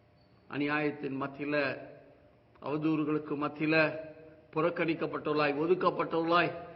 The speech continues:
பல நிலையில பாதிக்கப்பட்டிருக்கிற என் அன்பு சகோதரனே, சகோதரியே, சோர்ந்து போகாதே. நெடுங்காலமாய்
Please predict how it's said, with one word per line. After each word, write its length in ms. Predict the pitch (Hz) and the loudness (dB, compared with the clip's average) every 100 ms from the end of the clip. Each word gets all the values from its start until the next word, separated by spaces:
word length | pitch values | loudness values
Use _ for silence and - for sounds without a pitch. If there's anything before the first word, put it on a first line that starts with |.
| - - | -18 -4
பல 240 | - 180 190 | 4 6 6
நிலையில 440 | 190 226 214 208 | 6 8 10 10
பாதிக்கப்பட்டிருக்கிற 960 | 196 233 240 240 240 233 - 233 226 214 | 10 10 8 4 4 4 4 6 8 10
என் 80 | 220 | 10
அன்பு 260 | 233 247 | 8 8
சகோதரனே, 540 | 240 233 240 254 254 254 | 8 6 8 8 8 4
சகோதரியே, 480 | 214 254 262 262 254 | 6 6 8 8 10
சோர்ந்து 340 | 269 277 285 | 10 10 8
போகாதே. 520 | 285 294 294 302 294 277 - - - - - - - - - - - - - - - - - - - - | 12 12 12 12 10 6 4 -8 -12 -18 -20 -20 -20 -20 -20 -20 -20 -20 -20 -20 -20 -20 -20 -20 -8 6
நெடுங்காலமாய் 1120 | 220 277 277 311 320 330 330 339 330 - | 8 10 12 12 12 12 12 12 10 6